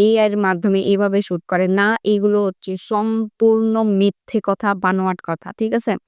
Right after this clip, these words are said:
আমি বলবো যে এগুলো সম্পূর্ণ বানোয়াট কথা, ঠিক আছে? যে এই যে মাঙ্কি ব্লগের ভিডিওগুলো করছে না, ওরা যে অ্যাপ দিয়ে করছে, এই অ্যাপের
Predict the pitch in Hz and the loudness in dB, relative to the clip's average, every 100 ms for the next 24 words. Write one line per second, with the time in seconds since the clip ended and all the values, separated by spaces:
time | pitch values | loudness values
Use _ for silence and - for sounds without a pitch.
0 | - 208 240 254 233 226 196 208 190 208 | -2 2 2 2 4 4 4 0 -2 -4
1 | 208 202 214 247 - 247 247 262 - 254 | -2 0 0 -2 -2 -2 0 0 0 0
2 | 262 262 269 208 185 175 165 - 151 - | 4 4 2 0 0 0 -2 -6 -8 -8
3 | 180 - 254 262 277 - - - - 196 | -10 -2 0 0 -2 -6 -14 -20 -10 -8
4 | - 240 269 277 254 233 220 233 226 220 | -2 -2 0 2 2 2 0 0 2 2
5 | 220 196 202 214 208 214 202 208 - 214 | 0 -2 0 0 2 2 0 -2 -2 -2
6 | 208 233 - 208 202 180 262 277 - - | -2 -4 -6 -4 -2 -2 -2 -2 -2 -2
7 | 220 202 208 226 208 196 202 - 202 196 | -2 -2 -2 -2 -2 -2 -2 -2 -2 -2
8 | - - - - 233 - 202 190 214 214 | -4 -20 -8 -2 -2 0 -2 -2 2 2